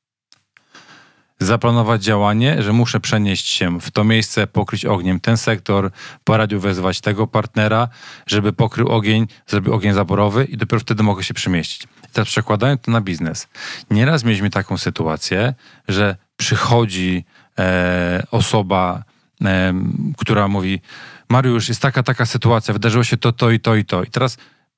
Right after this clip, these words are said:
troszeczkę tak to porównuję do tego kontaktu ogniowego. Mówię: "Zatrzymaj się,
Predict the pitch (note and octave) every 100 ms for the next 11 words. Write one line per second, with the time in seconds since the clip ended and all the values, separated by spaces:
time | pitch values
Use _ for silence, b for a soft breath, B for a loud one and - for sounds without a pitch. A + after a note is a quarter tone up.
0 | _ - A#2 - C#3+ - A#2+ A#2 - -
1 | A2 G#2 B2 C3 G2+ - G2 F#2 F#2 G2
2 | - F#2+ F2 F#2+ G2 G2 D#2+ D#2 B B
3 | B G#2 G2+ A2 A#2+ F3+ A2 D#2+ - D#2+